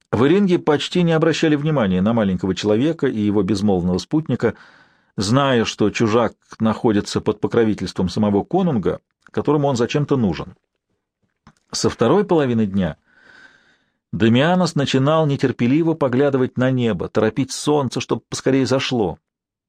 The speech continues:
С наступлением темноты спешил к капищу лесного бога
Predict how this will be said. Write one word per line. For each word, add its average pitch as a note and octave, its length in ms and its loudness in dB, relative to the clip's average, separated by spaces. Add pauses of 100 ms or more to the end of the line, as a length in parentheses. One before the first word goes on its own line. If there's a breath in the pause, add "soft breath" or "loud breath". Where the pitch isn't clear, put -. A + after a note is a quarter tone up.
(220)
С - 100 -12
наступлением B2+ 600 2
темноты A2 420 2
спешил B2 420 -2
к - 120 -12
капищу G#2+ 440 -2
лесного G2 380 0
бога A#2 400 0